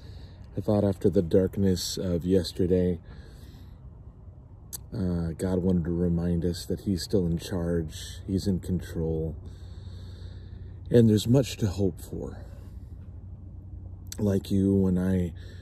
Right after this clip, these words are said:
uh, watched what was happening on the news and the live feed of the overrun of the Capitol in D C,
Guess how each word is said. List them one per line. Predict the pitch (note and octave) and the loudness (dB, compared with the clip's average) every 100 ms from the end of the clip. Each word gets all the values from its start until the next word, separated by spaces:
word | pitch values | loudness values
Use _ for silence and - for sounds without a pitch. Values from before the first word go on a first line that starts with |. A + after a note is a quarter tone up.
| - - - | -14 -8 -4
uh, | F2 | -2
watched | D#2+ E2 F2 G#2 - G#2 | -2 -2 -2 -4 -2 -2
what | - | -2
was | - - | -4 -4
happening | F#2+ - G2 F2 | -4 0 2 2
on | F2 | 2
the | |
news | F2 F2+ F2+ F#2 F#2+ F2+ - | 2 2 4 4 2 -2 -4
and | E2+ | -4
the | E2 | -2
live | E2+ F2 F#2 E2 | -2 0 0 0
feed | - F#2+ F2+ F2+ F#2 E2+ | -4 -4 -2 0 0 -2
of | D2+ - | -4 -4
the | E2+ D#2 D#2 - - - - - | -4 -4 -6 -10 -12 -12 -12 -2
overrun | G2 F2+ F2+ E2+ F#2 F#2 | 0 2 4 4 4 2
of | D#2+ | 0
the | E2+ | -4
Capitol | - F2+ F2 G2+ F2+ F#2 - - | -6 -6 -4 -2 -2 -2 -6 -6
in | F#2 E2 | -4 -2
D | F2+ | -2
C, | D#2+ - G2+ G2 | -2 0 0 0